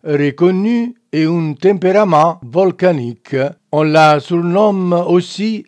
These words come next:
la Rouge, une couleur qui va bien avec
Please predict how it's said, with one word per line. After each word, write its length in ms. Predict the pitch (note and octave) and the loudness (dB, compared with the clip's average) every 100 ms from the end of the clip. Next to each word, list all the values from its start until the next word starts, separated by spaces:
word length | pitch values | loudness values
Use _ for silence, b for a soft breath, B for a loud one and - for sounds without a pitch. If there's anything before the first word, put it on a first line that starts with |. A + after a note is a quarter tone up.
| _ - | _ -2
la 240 | D3+ G3+ | 4 4
Rouge, 460 | F#3 D3 A2+ G#2 B2 B2+ - | 4 0 -6 -6 -6 -6 -6
une 320 | D#3+ D#3 C#3+ C3+ | -4 -2 -4 -6
couleur 720 | F3 F3 G3+ A3+ G#3 G3 F3 _ _ | -6 2 2 4 2 0 -2 _ _
qui 160 | - E3 | -6 -4
va 180 | C#3 D3+ | 0 0
bien 420 | C3 E3+ G#3+ G#3+ | 0 0 0 -2
avec 640 | D#3 D3+ C3+ F#3 F#3 - | 0 0 4 2 0 -2